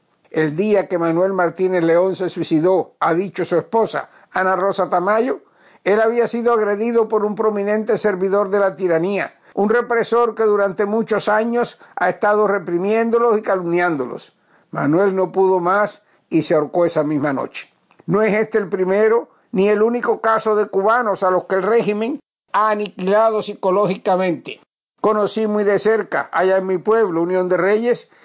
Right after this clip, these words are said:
el caso de Corito Fernández, madre de muy queridos amigos, que optó igualmente por el suicidio en mil novecientos sesenta y tres, vencida por el temor de que la dictadura le arrebatara a sus hijos. Conocí también en el vecino pueblo de Bolondrón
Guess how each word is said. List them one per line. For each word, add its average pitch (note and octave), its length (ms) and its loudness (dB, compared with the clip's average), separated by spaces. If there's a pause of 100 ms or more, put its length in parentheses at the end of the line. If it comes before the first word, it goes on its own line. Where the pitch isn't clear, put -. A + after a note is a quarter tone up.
el F#3 180 -2
caso A3 320 0
de A3 140 0
Corito G3+ 400 0
Fernández, F#3+ 720 -2 (180)
madre G3+ 440 2
de F#3 120 2
muy F#3+ 200 -4
queridos F#3+ 360 2
amigos, G3+ 560 0 (300)
que F3 100 0
optó A3 400 2
igualmente G#3+ 680 0
por G3 200 -2
el F#3+ 140 0
suicidio G#3 580 0
en D#3+ 100 0
mil G3 160 -2
novecientos F#3+ 640 0
sesenta F3+ 380 -2
y E3+ 60 0
tres, A3 420 0 (260)
vencida F#3+ 720 0
por F#3+ 160 0
el F#3 160 0
temor F#3 460 0
de F3 120 -4
que F3 120 -2
la E3+ 140 2
dictadura F3 800 0 (100)
le F3+ 140 0
arrebatara F#3 580 2
a F3+ 40 0
sus F#3 200 -8
hijos. - 400 -4 (440)
Conocí A3 440 0
también G#3+ 520 2
en G3+ 100 -2
el G3 100 0
vecino G3 480 -2
pueblo G3+ 320 0
de G3 80 2
Bolondrón G3 680 0